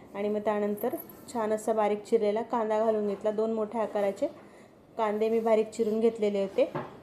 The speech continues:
आणि ते मी इथे घातलेले होते. मग कांदा थोडा ट्रान्सपरंट होत आला की मग त्यात घातलं मी टोमॅटोची पेस्ट, जी की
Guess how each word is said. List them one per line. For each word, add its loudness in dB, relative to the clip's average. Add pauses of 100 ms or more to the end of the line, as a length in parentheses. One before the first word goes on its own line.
आणि 0
ते 6
मी 2
इथे 2
घातलेले 4
होते. 0 (680)
मग -2
कांदा 6
थोडा 6
ट्रान्सपरंट 2
होत 2
आला 2
की -6
मग 0
त्यात 0
घातलं 0
मी -2 (1500)
टोमॅटोची -2
पेस्ट, 2 (540)
जी 0
की -2